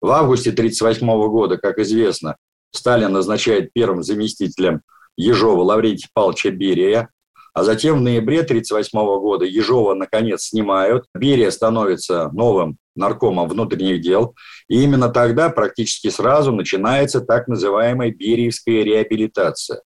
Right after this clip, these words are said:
которая продолжалась с конца тридцать восьмого вплоть до, э, середины сорокового года.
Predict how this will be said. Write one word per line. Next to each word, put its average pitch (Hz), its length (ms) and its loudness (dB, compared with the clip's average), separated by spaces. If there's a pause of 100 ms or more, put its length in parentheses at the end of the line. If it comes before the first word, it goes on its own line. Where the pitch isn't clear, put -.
(160)
которая 117 380 2
продолжалась 107 880 0 (300)
с - 100 -12
конца 113 360 2
тридцать 113 340 -2
восьмого 139 720 0 (340)
вплоть 131 340 0
до, 135 400 0 (300)
э, 92 260 0
середины 120 480 0
сорокового 110 680 0
года. 73 380 -6